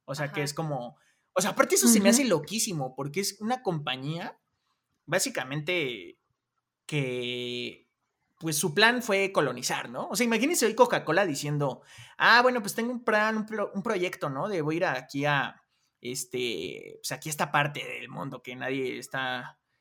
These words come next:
Speaker 1: que nadie quiere y que este, viven estos tipos, y la voy a colonizar y hacer ahí una, este, pues, hacer ahí una, una industria muy chida, mercantilizar básicamente, y pues, ¿qué hubo, Corona? ¿Me das tu permiso? Ya junté lanita, ya junté inves-,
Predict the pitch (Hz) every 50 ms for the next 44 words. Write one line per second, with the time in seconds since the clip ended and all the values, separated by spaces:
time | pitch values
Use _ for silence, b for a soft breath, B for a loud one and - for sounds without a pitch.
0 | _ _ - 135 131 139 139 143 143 143 147 156 156 156 170 190 208 202 160 131
1 | 131 - 131 131 135 - 143 147 139 139 143 139 143 143 143 143 139 143 175 170
2 | 151 - 214 226 - - - - - _ _ - - 131 127 123 123 139 139 147
3 | 143 - 135 127 123 127 127 - 185 175 180 185 170 143 143 - 147 135 135 135
4 | 135 139 139 135 135 139 135 127 123 104 73 78 - _ _ - B B B B
5 | B B B - 123 127 123 - - - - 123 123 120 120 117 107 95 95 95
6 | - - 139 - 143 147 156 156 151 151 156 156 151 139 123 120 110 - - -
7 | _ _ _ _ _ _ - 147 151 147 147 156 170 156 151 160 160 147 151 151
8 | 151 147 147 - 208 214 202 202 214 254 302 240 156 139 139 139 135 131 123 -
9 | 135 131 139 139 160 165 180 170 165 156 175 - 151 151 180 196 202 202 247 330
10 | 381 _ b b b b b b - 135 147 139 143 - - 185 156 147 143 147
11 | - 131 123 123 123 120 123 123 - - - 131 131 131 143 147 147 - 175 165
12 | 151 139 123 - - - 139 120 127 143 165 156 - 226 254 262 214 151 139 143
13 | 151 143 143 143 143 143 135 135 139 156 170 - 196 185 156 151 143 - 156 147
14 | 147 147 143 143 143 135 135 - -